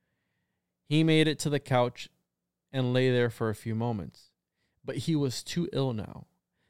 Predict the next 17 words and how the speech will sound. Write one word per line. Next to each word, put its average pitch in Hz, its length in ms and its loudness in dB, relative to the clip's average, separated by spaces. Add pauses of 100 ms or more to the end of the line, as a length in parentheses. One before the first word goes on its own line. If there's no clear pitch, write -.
(100)
and 123 200 0
the 123 100 6
bleeding, 131 760 2 (220)
'cause 107 100 -8
they 110 80 0
had 107 240 0
bled 120 240 2
him, 107 160 -2
right? 107 100 0
This 107 120 -2
is 113 60 -4
what 107 120 -4
they 110 80 -2
understood 107 420 -6
back 104 200 -4
then, 104 140 -6
that 101 220 -8